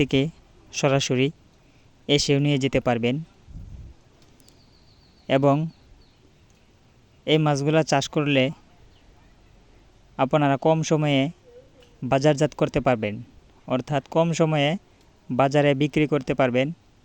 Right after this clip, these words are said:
এই মাছগুলা চাষ করলে অবশ্যই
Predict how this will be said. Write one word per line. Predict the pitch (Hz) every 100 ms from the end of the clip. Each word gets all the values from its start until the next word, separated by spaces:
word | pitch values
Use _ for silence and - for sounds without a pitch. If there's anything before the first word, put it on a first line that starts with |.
| _ _ _ _ _ _ _ _ _ - -
এই | 156 147
মাছগুলা | 143 147 156 156 175 _ _ _ _ _ _ _
চাষ | 143 135 -
করলে | 156 147 139 135
অবশ্যই | 143 - 131